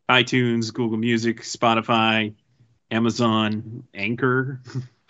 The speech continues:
I think C J mentioned Anchor recently. And you can find every episode of the podcast to stream online at soundcloud dot com backslash Toonami Faithful Podcast. And you get the latest news by following at Toonami News on Twitter and read the news, views,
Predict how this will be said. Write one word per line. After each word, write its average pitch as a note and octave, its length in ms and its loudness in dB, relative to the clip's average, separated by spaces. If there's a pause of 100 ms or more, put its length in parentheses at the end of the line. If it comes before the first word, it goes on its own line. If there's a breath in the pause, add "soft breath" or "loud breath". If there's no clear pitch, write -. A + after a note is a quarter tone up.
(260 soft breath)
I C3+ 40 -4
think C3 80 -6
C - 320 0
J A#2+ 140 2
mentioned A#2+ 360 -2
Anchor A#2 400 -4
recently. B2 500 -6 (680 loud breath)
And A#2 100 -6
you C#3 80 0
can C#3 120 -2
find D3+ 220 4
every G3 280 8
episode D#3 360 4
of D3 60 2
the C3+ 60 -8
podcast C#3 500 0
to - 60 -10
stream C3+ 280 -4
online B2 520 2
at A2 80 -4
soundcloud F3 720 0
dot G#2 220 -10
com G#2+ 240 -8
backslash G#2 640 -10 (100)
Toonami B2 500 -2
Faithful A2 300 -2
Podcast. A#2 640 -2 (320 soft breath)
And F3 80 0
you G3+ 60 4
get G3 160 2
the G3+ 80 -2
latest F#3+ 320 4
news F#3 280 4
by D#3+ 140 2
following C#3+ 480 0
at C3 160 2
Toonami B2 340 0
News B2 300 0
on A#2+ 160 0
Twitter E3+ 440 4 (260 soft breath)
and G#3+ 120 2
read B3+ 140 2
the A#3+ 80 2
news, F3+ 460 6
views, C3 480 4